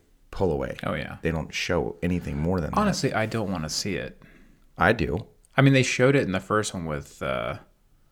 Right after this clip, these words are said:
Speaker 1: The arm?
Speaker 2: Georgie getting his arm ripped. Like, I guess they, they showed the, the bite, but then they showed Georgie trying to crawl away with
Speaker 1: Yeah.
Speaker 2: one fucking arm, which was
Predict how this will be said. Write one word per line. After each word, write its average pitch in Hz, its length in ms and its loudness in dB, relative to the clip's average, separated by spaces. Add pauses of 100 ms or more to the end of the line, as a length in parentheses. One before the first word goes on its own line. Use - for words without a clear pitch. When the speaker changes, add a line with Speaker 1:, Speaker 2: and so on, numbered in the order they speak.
(100)
Speaker 1:
The - 120 0
arm? 90 200 0
Speaker 2:
Georgie 92 580 -2 (280)
getting 82 140 -6
his 73 120 -6
arm 95 240 0
ripped. - 180 -8
Like, 101 340 -2 (220)
I 131 60 2
guess 139 180 2
they, 117 140 4
they 104 120 -2
showed 120 200 0
the, 95 240 -4
the 101 100 0
bite, 92 460 0
but 107 120 -2
then 101 120 -2
they 98 100 0
showed 95 400 -4
Georgie 98 340 -2
trying 95 240 -4
to 90 60 -6
crawl 95 320 -2
away 90 160 -4
with 87 160 -6
Speaker 1:
Yeah. - 80 -2
Speaker 2:
one 92 120 -2
fucking 98 280 -4
arm, 95 180 0
which 90 200 -6
was 85 320 -8